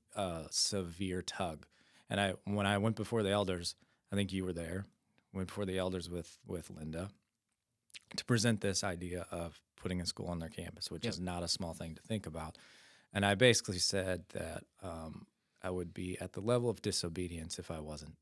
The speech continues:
Speaker 1: going to start a school. That's how strongly I feel about it.
Speaker 2: I remember.
Speaker 1: And so I think that that speaks to a lot of people. Every time I've said it, a lot of people are like, "Wow, we really appreciate that you told us that,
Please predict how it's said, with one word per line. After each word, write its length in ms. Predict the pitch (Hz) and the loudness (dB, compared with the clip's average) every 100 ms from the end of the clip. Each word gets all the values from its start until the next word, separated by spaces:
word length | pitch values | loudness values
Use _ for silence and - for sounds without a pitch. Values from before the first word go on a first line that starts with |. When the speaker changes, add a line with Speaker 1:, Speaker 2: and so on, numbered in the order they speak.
| - | -12
Speaker 1:
going 240 | - 78 76 | -8 -8 -8
to 100 | - | -6
start 220 | - 80 | -6 -4
a 40 | |
school. 360 | 73 - - - | -6 -8 -12 -10
That's 200 | 98 85 | -6 -4
how 180 | - 85 | -4 -4
strongly 440 | - - 90 - | -6 -8 -6 -8
I 40 | - | -10
feel 260 | - 85 | -10 -10
about 280 | 76 - - | -8 -8 -8
it. 100 | - _ - | -10 _ -8
Speaker 2:
I 40 | 101 | -4
remember. 380 | 92 101 104 - - - _ _ - | 0 0 -2 -6 -16 -20 _ _ 2
Speaker 1:
And 220 | 110 104 | 4 4
so 400 | - 107 98 101 - | 2 4 4 2 2
I 80 | |
think 260 | 110 175 175 _ _ _ _ - | 4 6 4 _ _ _ _ -4
that 160 | 104 | 0
that 180 | 120 117 | 2 2
speaks 480 | - - - 117 - | 2 0 2 0 0
to 140 | - 135 | 0 0
a 20 | |
lot 180 | 127 127 | 2 0
of 80 | |
people. 260 | - 131 147 | 0 -2 0
Every 240 | 123 151 | 2 2
time 240 | 147 131 120 | 2 4 4
I've 120 | 92 | 4
said 240 | - 113 | 4 4
it, 100 | 139 | 4
a 80 | - | 2
lot 180 | 101 107 | 2 2
of 60 | 104 | 0
people 300 | 113 104 98 - | -2 -2 -4 -6
are 200 | - 92 | 0 0
like, 280 | 85 87 82 - | 2 -2 -4 0
"Wow, 180 | 95 95 | 2 2
we 140 | 95 | 0
really 280 | 87 90 87 | 0 -2 -2
appreciate 680 | 85 - 92 - 95 90 - - | -4 -6 -4 -4 -4 -6 -10 -8
that 240 | - - | -8 -8
you 60 | - - | -14 -6
told 340 | - 107 95 | 0 2 2
us 160 | 85 - | -2 -4
that, 320 | 85 82 | -4 -4